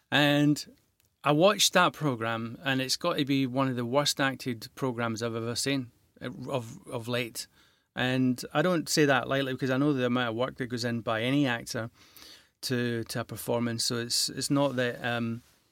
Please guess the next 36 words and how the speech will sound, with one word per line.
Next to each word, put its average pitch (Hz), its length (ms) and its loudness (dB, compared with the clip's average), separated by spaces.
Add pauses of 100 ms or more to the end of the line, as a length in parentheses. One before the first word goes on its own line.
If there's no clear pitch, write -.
(440)
uh, 131 240 -2 (240)
I'm, 175 260 -2
I'm, 190 280 4
I'm, 190 340 0
I'm 190 180 2
looking 208 240 0
at 208 140 4
it 139 140 2
for 160 120 -2
objectively. 139 840 0
You 127 100 0
know, 135 120 2
I'm, 139 140 0
I'm 143 180 2
looking 165 260 -2
at 143 140 0
the, 123 100 -2
the 123 160 -8
piece 131 240 -4
of 113 100 -6
work 123 220 0
that 117 100 -6
was 110 120 -10
produced 135 560 -2 (500)
and 143 300 4 (240)
the 143 100 -2
comment 156 520 4
that 123 80 -2
was 123 180 -2
made, 151 280 4
and 139 60 2
I'm 139 100 2
thinking, 151 280 0
actually, 135 600 0 (840)
you 165 120 0
know, 208 160 4